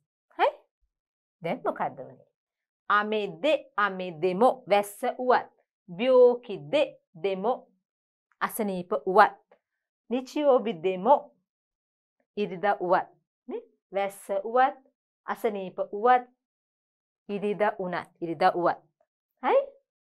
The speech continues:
මොකක් හරි දෙයක් ඊළඟ වා-, ප්‍රධාන වාක්‍ය ඛණ්ඩයෙන් කියවෙනවා. අසනීප වුවත් හොස්පිටල් යන්නේ නෑ. "බ්‍යෝකි දෙමු, බ්‍යෝ ඉන්නේ කිමසේ." අසනීප වුණත් හොස්පිටල් එකට යන්නේ නෑ.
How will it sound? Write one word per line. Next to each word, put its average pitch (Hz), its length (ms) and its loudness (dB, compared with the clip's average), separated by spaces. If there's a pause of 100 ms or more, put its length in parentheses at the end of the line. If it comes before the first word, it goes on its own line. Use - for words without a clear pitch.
(160)
මොකක් 180 260 -6
හරි 180 180 0 (680)
දෙයක් 190 240 0 (1040)
ඊළඟ 185 380 -4
වා-, 190 200 2
ප්‍රධාන 190 340 -6
වාක්‍ය 175 240 -4
ඛණ්ඩයෙන් 151 460 -8
කියවෙනවා. 170 400 -8 (480)
අසනීප 196 520 -8
වුවත් 190 420 4 (1800)
හොස්පිටල් 269 380 0
යන්නේ 277 280 0
නෑ. 262 180 -2 (460)
"බ්‍යෝකි 285 520 2
දෙමු, 170 300 -4 (560)
බ්‍යෝ 254 400 6
ඉන්නේ 247 420 -2
කිමසේ." 247 520 -4 (800)
අසනීප 254 380 -6
වුණත් 320 240 -6
හොස්පිටල් 311 360 -2
එකට 349 180 -4
යන්නේ 160 320 -4
නෑ. - 180 -20